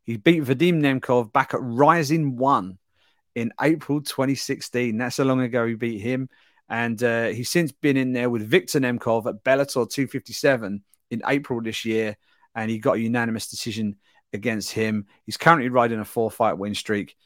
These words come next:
Uh, his only defeat in his last eight fights has come to Phil Davis. Prior to that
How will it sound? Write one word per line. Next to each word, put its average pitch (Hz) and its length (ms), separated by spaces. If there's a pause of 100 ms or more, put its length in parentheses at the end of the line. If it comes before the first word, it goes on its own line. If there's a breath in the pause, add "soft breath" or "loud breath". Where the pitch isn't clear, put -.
(240)
Uh, 101 340
his 104 280 (100)
only 143 380
defeat 117 520 (520)
in 113 120
his 110 160
last 123 440
eight 113 200
fights - 500 (400)
has 98 100
come 110 160
to - 100
Phil 104 300
Davis. 123 580 (240)
Prior 143 280
to 107 160
that 123 340